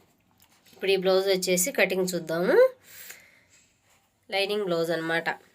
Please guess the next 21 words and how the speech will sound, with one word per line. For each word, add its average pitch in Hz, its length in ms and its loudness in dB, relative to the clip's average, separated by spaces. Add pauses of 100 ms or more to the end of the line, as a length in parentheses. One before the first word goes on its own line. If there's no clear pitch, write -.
(380)
ఈ 202 120 -20
లైనింగ్ 190 360 2
బ్లౌజ్ 180 320 2
కోసం 190 320 2
ఫస్ట్ 185 320 0
లైనింగ్ 196 320 4
కట్ 185 200 0
చేసుకోవాలి. 160 640 -2 (1400)
లైనింగ్, 196 360 0 (220)
మ్, 185 320 4 (200)
షింక్ 196 320 -4
చేసి 190 280 2
పెట్టుకోవాలన్నమాట. 156 800 -4 (1300)
లైనింగులు 180 440 0 (120)
చాలా 180 260 4 (100)
పలచగా 180 440 2
ఉంటున్నాయి. 165 360 -6
ఇప్పుడు, 226 240 -4 (1120)
ఆ, 190 40 -6 (500)
షింక్ 214 280 -2
చేసి 202 180 2